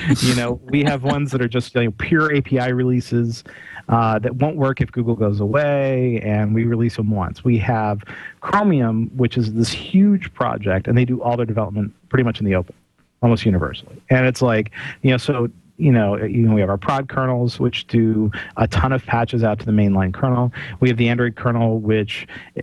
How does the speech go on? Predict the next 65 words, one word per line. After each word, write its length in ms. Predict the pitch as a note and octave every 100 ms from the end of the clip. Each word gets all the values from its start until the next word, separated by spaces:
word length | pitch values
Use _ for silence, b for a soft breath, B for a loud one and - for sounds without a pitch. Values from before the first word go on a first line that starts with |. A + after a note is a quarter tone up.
| -
is 160 | - C#3
sort 160 | - B2+
of, 120 | A2+
sort 180 | - B2
of 220 | A2 G#2
does 180 | A#2+ -
some 140 | A#2
funny 240 | B2+ A#2
things 200 | A2+ A2+
with 120 | G#2 G2
wake 200 | D3 C3+
locks, 320 | B2 A#2+ -
and 120 | A2
so 100 | A2+
we're 160 | A2 A2
only 180 | A2
now 380 | A2 A2+ A#2+ B2+
finally 300 | A#2+ B2 B2
getting 360 | A#2 A#2+ A#2+ A#2+ _
more 160 | B2+ A#2+
mainlining. 640 | A#2+ A#2 A2+ A2+ A2+ A2+ - B B
So 300 | - C#3+ B2+ - -
y-, 120 | C3 -
you 100 | C#3
basically, 300 | G3 F#3+ D#3
you 160 | D#3+
can 160 | A3 F#3
pick 220 | F#3 F3
and 120 | C3+
choose. 320 | A#2 B2+ F2+ -
If, 160 | A#2+
if 220 | C#3 C3
you 60 | D3
wanna 100 | E3
be 140 | D3
upset 260 | A2+ - C#3
at 120 | C#3
Google, 360 | E3+ F3 G3+ A#3+ B B
you 80 | B2+
can 80 | C3
find 240 | D#3+ E3+
something 240 | E3+ D3 C3+
that'll 160 | A#2+
make 240 | A#2 A2+ -
you 60 |
upset. 440 | F#2 - - - - B B
If 100 | C3
you 80 | C#3+
wanna 200 | C#3 C3
be 140 | B2 B2
really 200 | B2+ A2
happy 320 | B2 C#3 F3+
about 240 | E3+ F3
Google, 360 | F3+ F#3 A3+ A3
I 80 | -
can 220 | B2 C#3
point 280 | A#2 - D3
out 60 | C#3
a 60 |
million 260 | B2+ C3+ C3+
things 160 | B2+ A#2+
that'll 160 | A2+
make 200 | A2 A2
you 60 | A#2+
happy. 400 | D3 E3 -